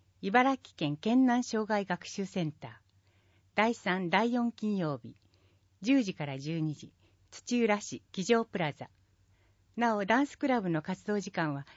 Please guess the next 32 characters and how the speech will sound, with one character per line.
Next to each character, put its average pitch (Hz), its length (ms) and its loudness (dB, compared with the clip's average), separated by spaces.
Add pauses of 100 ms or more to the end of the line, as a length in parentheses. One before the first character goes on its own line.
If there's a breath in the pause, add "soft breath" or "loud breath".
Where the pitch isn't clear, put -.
(180 soft breath)
延 254 200 4
長 269 200 2
す 247 160 -8
る 226 140 0
場 190 200 4
合 196 60 0
も 185 100 0
あ 175 60 -2
り 156 100 -4
ま 151 140 -4
す。 - 180 -20 (1400)
高 262 220 4
齢 269 180 4
者 240 180 -2
ク - 140 -6
ラ 233 140 2
ブ 214 100 -2
連 214 220 0
合 180 180 -2
会。 135 300 -10 (640)
土 - 300 0
浦 240 180 2
市 - 360 -12
高 262 200 4
齢 269 160 4
者 247 160 -4
ク - 80 -6
ラ 233 160 0
ブ 202 80 -2
連 196 220 -2
合 185 180 -2
会、 131 240 -12